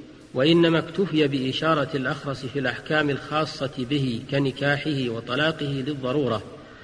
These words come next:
لكن لو أدى الأخرس الشهادة بخطه قبلت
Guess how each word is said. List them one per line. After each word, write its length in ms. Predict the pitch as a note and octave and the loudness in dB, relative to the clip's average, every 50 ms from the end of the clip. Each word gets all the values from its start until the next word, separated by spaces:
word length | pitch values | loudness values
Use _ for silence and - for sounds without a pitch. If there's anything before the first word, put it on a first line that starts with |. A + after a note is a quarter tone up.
| - - - - - - - - - | -20 -20 -20 -20 -20 -20 -16 -8 -2
لكن 600 | B2 C#3+ D#3+ F3 F3 E3+ - E3+ E3 D#3 C#3 C3+ | 2 6 6 6 6 4 4 2 2 4 4 4
لو 280 | C#3+ D#3+ D#3+ D#3+ D#3 D3+ | 4 4 4 4 2 2
أدى 560 | D#3 D#3 F3+ D#3+ C#3+ C#3 C3 D3+ D3 D3 D3 D3 C#3+ C3 | 2 2 2 2 0 -2 0 2 2 2 2 0 0 0
الأخرس 520 | B2+ A2 A2 D#3 C#3 - C#3+ C#3 B2+ - C#3+ | -2 0 0 -2 -4 -4 -4 -6 -6 -6 -6
الشهادة 840 | C3 - - - D3 C3 A#2+ C#3+ D3+ D#3 D3 D3 C#3 C#3 - C3 | -4 -2 -2 0 0 0 2 2 2 4 2 2 0 0 -2 -2
بخطه 720 | B2+ C3 A#2 - - D#3+ D#3 D#3 - - C#3+ C3 C3+ C3+ C3 C3 - | -2 -2 -4 -2 0 -2 -2 -2 -2 -4 -2 0 0 -2 -2 -2 0
قبلت 340 | F3 D#3+ C#3 B2 A2 G#2 | 0 2 2 2 0 0